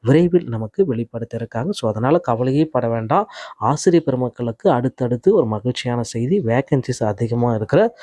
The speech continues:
ஒரு மிகப்பெரிய ஒரு மகிழ்ச்சி வெள்ளத்தை டி ஆர் பி போர்டு வந்து வெளியிட போறாங்க. டி ஆர் பி மற்றும் பள்ளிக்கல்வித்துறை சொந்தமான செய்திகள் அனைத்தையும் உடனுக்குடன் பெற நம்ம சேனலோடு இணைந்திருங்கள். அடுத்த வீடியோவில் இன்னொரு செய்தியோடு உங்களை சந்திக்கிறேன். நன்றி, வணக்கம், தேங்க்யூ.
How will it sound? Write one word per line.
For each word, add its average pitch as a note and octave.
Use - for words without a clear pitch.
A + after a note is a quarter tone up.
ஒரு A#2
மிகப்பெரிய C#3+
ஒரு A#2
மகிழ்ச்சி A#2+
வெள்ளத்தை A#2+
டி D#3
ஆர் E3+
பி C#3
போர்டு A#2+
வந்து D3+
வெளியிட A2+
போறாங்க. G2+
டி C3+
ஆர் B2+
பி D#3
மற்றும் F3+
பள்ளிக்கல்வித்துறை D#3+
சொந்தமான C3
செய்திகள் E3
அனைத்தையும் E3+
உடனுக்குடன் G3+
பெற F#3+
நம்ம F3
சேனலோடு D3
இணைந்திருங்கள். C3
அடுத்த D3+
வீடியோவில் A2+
இன்னொரு C3+
செய்தியோடு E3
உங்களை A#2+
சந்திக்கிறேன். D3+
நன்றி, A2
வணக்கம், D#3+
தேங்க்யூ. D#3+